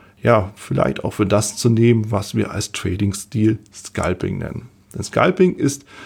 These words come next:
die schnellste Form, die die meisten Trader dann letzten Endes auch nutzen können oder nutzen wollen.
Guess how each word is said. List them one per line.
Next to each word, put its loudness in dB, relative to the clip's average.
die 0
schnellste 6
Form, 4
die 0
die 2
meisten 2
Trader 4
dann 0
letzten 0
Endes 0
auch -6
nutzen 2
können 2
oder -4
nutzen 0
wollen. 4